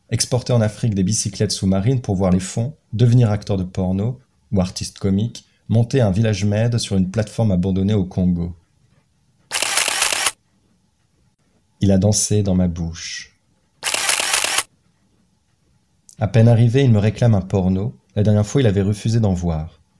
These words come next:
Je remarque qu'il porte ma chemise noire à motif blanc. Il ajoute, en retirant le premier bouton, «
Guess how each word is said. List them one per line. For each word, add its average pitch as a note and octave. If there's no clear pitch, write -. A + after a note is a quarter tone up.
Je -
remarque B2+
qu'il A2
porte C3
ma G2+
chemise G#2
noire A2+
à F#2+
motif G2
blanc. F2
Il F#2+
ajoute, F#2+
en F#2
retirant G2
le G2
premier F#2
bouton, « G2+